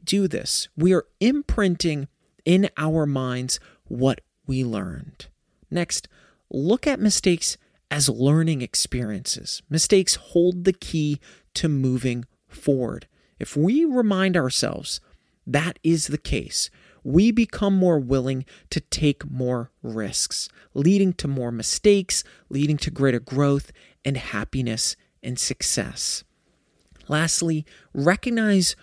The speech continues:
when you're being hard on yourself. Write down what your inner critic is thinking. Sometimes that visualization can highlight just how hard we are on ourselves,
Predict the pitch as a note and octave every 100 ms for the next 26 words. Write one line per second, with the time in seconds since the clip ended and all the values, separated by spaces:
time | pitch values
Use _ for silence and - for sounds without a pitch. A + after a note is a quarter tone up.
0 | _ - D#3+ F3+ E3 E3 D#3+ C#3+ D3 D#3
1 | F#3+ D#3 A#2+ - A2 - - - - C#3
2 | G3 G3+ - F3 F3 E3 C#3 - - -
3 | C3 D#3 - F3 - - D3+ D3 C#3+ D3
4 | - - - B2+ B2 - _ - B2+ -
5 | A#2+ A#2+ - G2 C#2+ - - A3 C#4 G#3
6 | G3+ E3 D3+ D#3 D3 D#3 D3 D3 C#3 B2
7 | C3+ C#3+ C#3+ A#2+ A2 - C#3 C3 - D#3
8 | E3+ D#3+ A#2+ - F3+ - G3+ F3+ - C3+
9 | C3+ C3+ C#3+ C3 - A#2+ A#2 A#2 - _
10 | - B2 G#2+ A2 - C3+ C3 G#2 - -